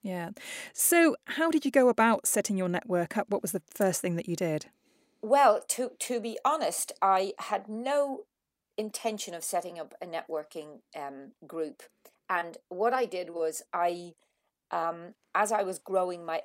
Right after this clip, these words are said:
Speaker 2: Arbonne business, I needed to find a different network from my professional network.
Speaker 1: Mm.
Speaker 2: So I went to lots of networking groups um, and some I enjoyed more than others, but I never really felt like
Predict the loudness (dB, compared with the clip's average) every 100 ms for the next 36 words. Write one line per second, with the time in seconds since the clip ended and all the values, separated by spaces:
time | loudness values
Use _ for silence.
0 | 2 2 0 -4 -6 -8 -6 -10 -10 -10
1 | -10 -10 -10 -12 -14 -4 -4 -4 -12 _
2 | -12 -6 -6 -6 -12 -8 -10 -8 -10 -10
3 | -6 -2 -2 -2 -6 -8 -2 -2 -2 -8
4 | -12 -8 -8 -6 0 0 2 0 2 0
5 | 0 -4 -6 -4 -2 -2 -6 -10 -8 -8
6 | -6 -8 -8 -16 -8 -6 -6 -6 -8 -8
7 | -16 -20 _ _ -4 -4 -8 -6 -6 -4
8 | -2 0 0 -2 -4 -2 -2 -2 -6 -4
9 | -2 -2 -2 0 -2 -4 -6 -4 -4 -4
10 | -2 -2 -2 -4 -8 -8 -6 -6 -8 -14
11 | -6 -4 -4